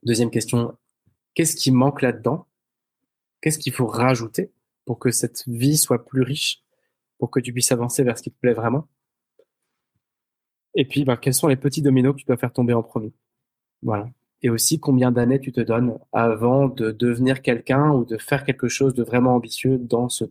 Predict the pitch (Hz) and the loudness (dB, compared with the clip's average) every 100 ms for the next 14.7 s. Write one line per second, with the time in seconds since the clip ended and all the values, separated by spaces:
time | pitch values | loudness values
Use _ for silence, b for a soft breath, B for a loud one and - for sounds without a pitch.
0 | _ - 113 117 113 120 117 107 107 120 | _ -2 0 0 0 -2 -2 -2 0 -2
1 | - - 104 107 113 110 104 101 - - | -4 -6 -4 -4 -4 -4 -4 -6 -10 -18
2 | _ _ _ - 98 - - - 107 104 | _ _ _ -8 -4 -6 -6 -2 -2 2
3 | - 127 123 160 156 110 - 117 117 B | 2 4 2 2 0 -2 -2 -2 -4 B
4 | B - - 120 - 135 123 117 - - | B -10 -8 -8 -2 0 0 -4 -4 -6
5 | - 127 - _ _ - 113 107 117 - | -2 -2 -2 _ _ -6 -6 -4 -4 0
6 | 113 135 131 - 135 120 117 - 127 123 | 0 2 0 0 -2 -2 -2 0 2 2
7 | 113 90 98 - - - 139 135 131 - | 2 -2 -4 -6 -6 0 2 2 2 2
8 | 117 113 151 - _ _ _ _ _ _ | 0 0 -2 -4 _ _ _ _ _ _
9 | B B 131 - 120 - 113 113 110 104 | B B -2 -2 -2 0 0 0 -2 -2
10 | 127 120 113 143 180 107 - 110 113 117 | 0 2 2 0 -2 -6 -4 0 0 0
11 | 113 131 131 123 120 120 - 113 - _ | 0 0 -2 0 2 2 0 -4 -4 _
12 | - 117 123 - 120 - 113 120 120 113 | -4 0 0 -2 -2 -2 0 2 2 0
13 | 107 107 107 117 - 110 104 - 113 135 | -2 -2 -2 -2 -4 -4 -2 -4 -4 -6
14 | _ _ _ _ - 98 113 | _ _ _ _ -4 -4 -4